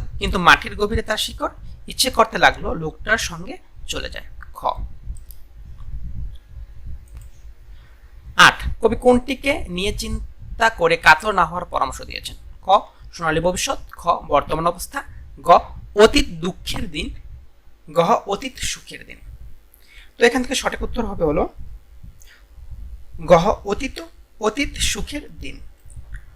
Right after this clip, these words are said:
উদ্দীপকটির পর নয় ও দশ নং প্রশ্নের উত্তর দাও। সকালে সন্ধ্যায় দুইখানা রুটি দেয়, ক্ষুধার জ্বালায় ঘুম আসে না। নয়, উদ্দীপকের জ্বালাটি তোমার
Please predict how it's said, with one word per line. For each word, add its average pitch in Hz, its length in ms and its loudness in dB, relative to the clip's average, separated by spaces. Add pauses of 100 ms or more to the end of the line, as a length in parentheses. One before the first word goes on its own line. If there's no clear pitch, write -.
(280)
উদ্দীপকটির - 380 -8
পর 262 120 6
নয় 196 240 6
ও - 20 4
দশ 170 300 2
নং 226 120 -10
প্রশ্নের 214 280 -8
উত্তর - 180 -6
দাও। 107 240 -8 (600)
সকালে 247 400 8
সন্ধ্যায় 139 520 -2
দুইখানা 202 440 -4
রুটি 180 300 -4
দেয়, 160 260 4 (400)
ক্ষুধার 226 400 6
জ্বালায় 151 380 4
ঘুম 151 120 -14
আসে 120 220 -8
না। - 100 -14 (720)
নয়, 165 240 -2
উদ্দীপকের 226 460 -6
জ্বালাটি 165 580 0
তোমার 208 220 -4